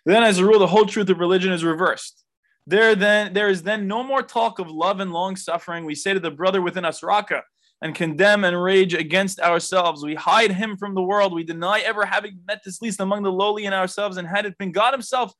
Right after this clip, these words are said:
who drew near to us in this des-, despicable form, we should have denied him a, a thousand times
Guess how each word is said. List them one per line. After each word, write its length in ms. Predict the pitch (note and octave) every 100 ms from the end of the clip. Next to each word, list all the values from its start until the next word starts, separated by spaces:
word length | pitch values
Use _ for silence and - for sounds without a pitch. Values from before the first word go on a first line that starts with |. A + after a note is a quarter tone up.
| _ _
who 100 | -
drew 180 | F#3+ G#3+
near 200 | G#3 A3+
to 120 | A#3+
us 220 | G3+ G#3+ F#3+
in 140 | F#3+
this 180 | G3+ D#3
des-, 260 | G3 A3 - -
despicable 540 | E3+ - A#3 A#3+ G#3+
form, 280 | G3+ A3 A3+
we 100 | G#3
should 140 | F#3+
have 220 | F#3+ E3 C#3
denied 320 | E3+ F#3+ G#3
him 200 | G3+ F#3+ -
a, 160 | D#3 D#3
a 60 | D#3+
thousand 500 | - A3 B3 A3+ G3
times 440 | F3 E3+ E3 D#3